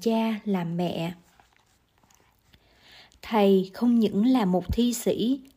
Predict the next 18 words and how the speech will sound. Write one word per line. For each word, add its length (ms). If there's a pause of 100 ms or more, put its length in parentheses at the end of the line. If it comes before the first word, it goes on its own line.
(100)
một 240
giáo 280
sư, 440 (260)
một 280
cổ 240
động 300
viên 300
cho 140
hòa 240
bình, 340 (360)
mà 240
còn 300
là 220
một 200
người 200
làm 280
vườn 300
giỏi. 420